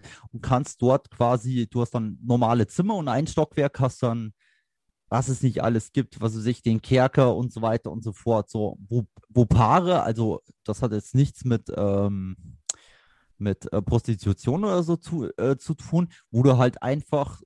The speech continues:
sowas mal, äh, machen kannst, von dem ich hier in so einem Raum mit Möglichkeiten und so weiter und die spielen kannst. Das finde ich jetzt schon mal so, äh, sowas finde ich interessant von dem her und ich finde das auch, äh, ganz gut, dass es sowas,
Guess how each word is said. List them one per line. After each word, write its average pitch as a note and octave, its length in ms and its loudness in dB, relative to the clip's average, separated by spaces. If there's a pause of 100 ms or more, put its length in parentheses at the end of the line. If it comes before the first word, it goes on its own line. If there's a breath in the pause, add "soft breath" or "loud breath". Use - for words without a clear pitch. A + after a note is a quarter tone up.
sowas B2+ 540 -4
mal, A#2 460 0
äh, G2+ 360 -8
machen A#2 360 -6
kannst, F#2 420 -10 (320 soft breath)
von G2+ 180 -4
dem F#2 320 -4
ich A2 160 -8
hier G#2 300 -2
in B2+ 160 -2
so A2+ 200 0
einem F#2+ 260 -2
Raum D3+ 460 2
mit B2 280 -6
Möglichkeiten C3 640 0
und G#2 140 -8
so G#2+ 80 -6
weiter A#2 440 -2
und - 180 -12
die G2+ 60 -18
spielen A#2 400 -2
kannst. G2+ 280 -6 (280 loud breath)
Das B2 200 -2
finde C#3+ 200 -6
ich A2+ 60 -10
jetzt B2+ 200 -6
schon B2+ 100 -4
mal A#2 360 -2
so, - 260 -12
äh, - 180 -14
sowas D#3+ 360 -2
finde E3 160 -2
ich C#3+ 80 -6
interessant C3 640 -4
von D3+ 160 -8
dem C#3 120 -4
her C#3 100 -4
und A#2 80 -8
ich A#2 180 -8
finde C3 220 -4
das G#2+ 80 -8
auch, G2+ 280 -8
äh, G#2+ 100 -8
ganz A2+ 260 -6
gut, - 180 -16
dass A2+ 140 -8
es G#2 120 -16
sowas, G2 500 -8